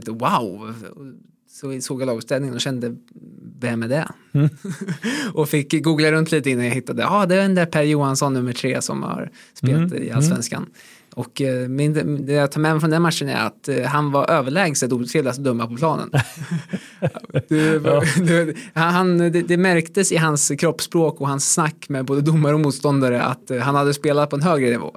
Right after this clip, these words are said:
Speaker 2: Ja,
Speaker 1: Det,
Speaker 2: okej.
Speaker 1: det var inte samma, liksom, eh, gubbighet som man annars finner i Bobby B K och såna lag som, eh, ligger i de divisionerna.
Speaker 2: Ja, ja. Men, eh, Per Johansson, Simperon, ja, det är någonting som säger mig att han, eh, grundade den klubben.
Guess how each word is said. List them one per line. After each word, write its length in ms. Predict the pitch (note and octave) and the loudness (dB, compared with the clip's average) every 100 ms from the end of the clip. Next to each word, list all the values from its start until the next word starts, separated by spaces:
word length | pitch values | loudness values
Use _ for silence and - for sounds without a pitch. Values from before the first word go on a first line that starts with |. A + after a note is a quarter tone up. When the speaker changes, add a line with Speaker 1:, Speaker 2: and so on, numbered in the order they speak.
| - | 2
Speaker 2:
Ja, 280 | D3 D#3+ F3+ | 4 4 0
Speaker 1:
Det, 60 | D#3 | -2
Speaker 2:
okej. 320 | C#3 - C#3 - | -2 -2 -4 0
Speaker 1:
det 80 | D3 | 0
var 60 | |
inte 200 | D3 D3 | 2 2
samma, 440 | D#3+ D#3 D3+ E3 D3+ | 2 2 2 2 2
liksom, 460 | C#3 - C3 B2 | 0 -2 -2 -2
eh, 240 | B2 A#2+ B2 - - - - | -2 -2 -4 -6 -10 -12 -14
gubbighet 760 | D3 C#3+ F#3 C#3+ C#3+ E3 D3 A#2 | -16 0 0 2 0 2 0 0
som 140 | C3+ | -2
man 100 | C3+ | -2
annars 180 | C3+ - | -2 -4
finner 320 | - D3 A#2 | -4 -2 -2
i 140 | A#2+ C3+ | -4 -4
Bobby 340 | C3 C#3+ C3+ | 0 2 2
B 200 | C3 C3 A#2+ | 2 0 0
K 120 | - | -2
och 120 | C3+ | -2
såna 220 | - C3+ B2+ | -2 0 2
lag 320 | A#2+ A#2+ A#2+ | 2 0 -2
som, 260 | C3+ C3 | -4 -4
eh, 120 | C3 B2+ | -6 -2
ligger 340 | C#3 C3+ C3 | -2 0 0
i 40 | |
de 220 | C3 B2+ C3+ | 0 0 -2
divisionerna. 360 | C3 C3+ C#3 E3+ | -4 -6 -10 -2
Speaker 2:
Ja, 400 | C#3+ D3+ E3 D#3 | 2 2 0 -6
ja. 220 | D#3 E3+ D#3+ _ - - | -8 -10 -12 _ -16 -2
Men, 220 | F3+ F#3+ | 2 4
eh, 360 | F3+ E3+ D#3 D#3 - | 4 4 2 -2 -2
Per 140 | F3+ | 0
Johansson, 520 | F#3 G3 E3+ F3 G3 | 2 4 4 4 4
Simperon, 600 | F3 F3+ F3 F#3+ F3 F#3 | 4 2 2 2 4 4
ja, 180 | D3+ D3+ B2 B2+ | 4 4 2 -2
det 160 | D3 D#3+ | 0 2
är 60 | |
någonting 440 | F#3 F3+ A3+ G3 E3+ | 4 4 4 2 2
som 140 | D3+ | 2
säger 220 | D3 C#3+ | 2 4
mig 140 | C#3 B2+ | 4 2
att 120 | - | 2
han, 260 | C3 B2+ | 2 4
eh, 160 | B2+ C3 | 4 2
grundade 640 | D3 D3+ G3+ A#2 C#3 G#3 | 2 2 2 4 2 2
den 180 | C3+ C3 | 2 2
klubben. 320 | C#3 G3+ F#3+ | 2 0 0